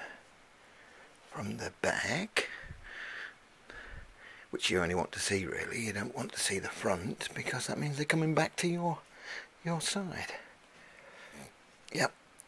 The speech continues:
I must say I am very, very pleased with how these are and how they've turned out.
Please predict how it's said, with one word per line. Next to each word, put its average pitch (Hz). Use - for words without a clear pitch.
I 165
must 147
say 110
I 110
am 107
very, 120
very -
pleased -
with 95
how 95
these 90
are 101
and 98
how 98
they've 92
turned 95
out. -